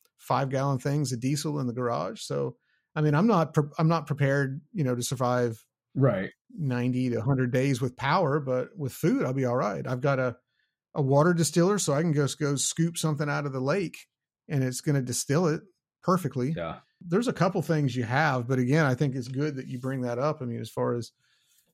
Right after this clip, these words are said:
Speaker 1: you know, with the financial thing, 'cause that's, um, that's kinda distressing, but it's, it's the, the most distressing part about it. It seems like everyone's living higher on the hog than they've ever done in their life.
Speaker 2: Yeah.
Speaker 1: I mean,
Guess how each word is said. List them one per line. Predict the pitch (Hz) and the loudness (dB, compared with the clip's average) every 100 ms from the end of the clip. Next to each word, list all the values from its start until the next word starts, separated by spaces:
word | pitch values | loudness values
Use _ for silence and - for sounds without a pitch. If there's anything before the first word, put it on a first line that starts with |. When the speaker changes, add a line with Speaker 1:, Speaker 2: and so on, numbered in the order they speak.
| _ | _
Speaker 1:
you | 127 | -4
know, | 120 | -2
with | 113 | -4
the | - | -6
financial | 127 123 147 143 113 | -4 0 0 -2 -6
thing, | 120 117 | -8 -8
'cause | 113 113 | -8 -4
that's, | 127 143 - - | -4 -4 -10 -10
um, | 135 110 113 104 - - | -8 -6 -6 -10 -14 -6
that's | 147 147 - - _ | -2 -2 -4 -14 _
kinda | - 151 190 160 | -8 -6 -4 -4
distressing, | 123 - 147 156 156 | -4 -2 0 0 0
but | 143 | 0
it's, | 147 151 165 | 0 -2 -2
it's | 180 - - | -4 -4 -6
the, | 147 139 147 | 0 2 0
the | 151 127 | 0 4
most | 175 302 | 4 4
distressing | 151 - 135 120 127 | 2 0 0 0 -2
part | 131 127 | 2 2
about | 120 120 131 | 2 0 -2
it. | - - _ _ _ _ _ | -4 -8 _ _ _ _ _
It | 147 | -4
seems | - 262 | 0 2
like | 220 143 | 2 2
everyone's | 170 165 156 | 2 4 2
living | 147 170 156 | 4 2 2
higher | 135 160 170 151 147 - _ | 0 0 2 0 -2 -12 _
on | 190 156 | -2 0
the | 127 | 2
hog | 156 208 147 | 0 0 0
than | 135 | 0
they've | 143 | 2
ever | 151 151 | 2 2
done | 143 156 | 2 2
in | 147 | 2
their | 135 | 2
life. | 135 196 | 0 0
Speaker 2:
Yeah. | - 135 - - | -2 -2 -6 -4
Speaker 1:
I | |
mean, | 139 135 127 120 | 0 0 0 -2